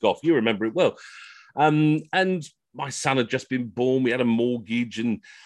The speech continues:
I thought, "No, that's too scary. I can't run away from that," you know.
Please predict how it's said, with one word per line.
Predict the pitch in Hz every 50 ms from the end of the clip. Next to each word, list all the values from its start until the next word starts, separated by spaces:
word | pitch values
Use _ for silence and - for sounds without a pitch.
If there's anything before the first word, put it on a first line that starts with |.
| - - -
I | 147
thought, | 170 -
"No, | - 120
that's | 147 160 151
too | - - 127 107
scary. | - - - 151 165 175 156 120 95 92
I | 95
can't | - - 185 156 123
run | 110 104
away | 92 87 90 87 85
from | - 90 82
that," | 85 85 87 - -
you | 135 113
know. | 85 80